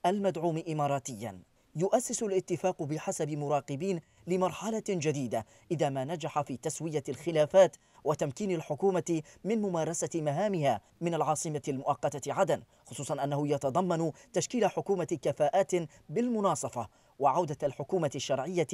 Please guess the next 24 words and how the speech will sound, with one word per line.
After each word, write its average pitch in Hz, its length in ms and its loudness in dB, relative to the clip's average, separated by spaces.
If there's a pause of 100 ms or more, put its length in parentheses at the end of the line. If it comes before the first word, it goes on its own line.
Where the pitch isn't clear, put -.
(360)
إلى 214 160 4
عدن 165 460 4 (180)
في 185 160 4
غضون 165 420 0
سبعة 190 460 0 (140)
أيام، 120 400 -2 (320)
وتوحيد 143 640 0
كافة 190 440 -2
التشكيلات 147 560 -2
العسكرية 151 720 2 (240)
تحت - 240 0
السلطة 175 560 0
وزارتي 147 640 0 (240)
الداخلية 139 720 0 (180)
والدفاع. 120 680 -2 (1400)
منذ 196 260 4
أربع 220 300 2
سنوات 185 580 2
خلت، 123 540 -2 (200)
منعت 160 440 2
الإمارات 135 640 -2
وأدواتها 143 800 2
في 139 160 -6
عدن 175 340 4